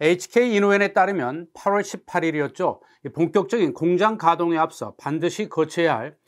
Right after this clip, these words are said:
식품의약품 안전처의 지엠피 인증을 획득했고, 이어서 품목별 허가 절차를 거쳐서 연내 제품 생산에 착수할 계획입니다.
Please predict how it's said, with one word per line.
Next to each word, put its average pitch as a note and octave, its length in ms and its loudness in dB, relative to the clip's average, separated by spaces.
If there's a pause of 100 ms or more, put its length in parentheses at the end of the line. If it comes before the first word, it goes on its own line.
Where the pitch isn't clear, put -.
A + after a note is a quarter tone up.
(240)
식품의약품 F#3 880 0
안전처의 D#3 580 0 (360)
지엠피 G3 520 0
인증을 F3+ 520 -2
획득했고, D#3 720 -6 (440)
이어서 E3 400 2
품목별 G#3+ 640 -2
허가 G3+ 360 2
절차를 E3 420 0
거쳐서 C#3+ 520 -4 (340)
연내 E3 520 2
제품 F#3 420 -2
생산에 F#3+ 440 -6
착수할 D#3 540 -4
계획입니다. A#2+ 720 -6